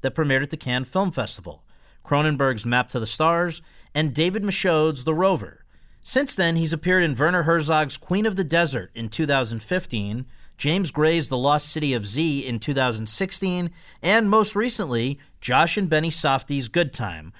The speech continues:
which also premiered at Cannes, where it was greeted by a six-minute standing ovation,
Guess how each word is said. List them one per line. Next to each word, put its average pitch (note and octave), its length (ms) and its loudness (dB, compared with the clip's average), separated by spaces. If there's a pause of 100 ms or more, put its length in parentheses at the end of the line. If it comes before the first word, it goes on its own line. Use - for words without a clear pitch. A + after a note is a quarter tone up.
(140)
which C#3 180 0
also F3+ 260 2
premiered A#2 380 0
at - 80 -14
Cannes, G#2+ 420 -4 (180)
where B2+ 160 -2
it C3+ 40 -2
was C#3 200 0
greeted D3+ 280 0
by C#3 160 2
a C3 60 0
six-minute E3+ 680 0
standing D#3 360 0
ovation, C#3 600 -2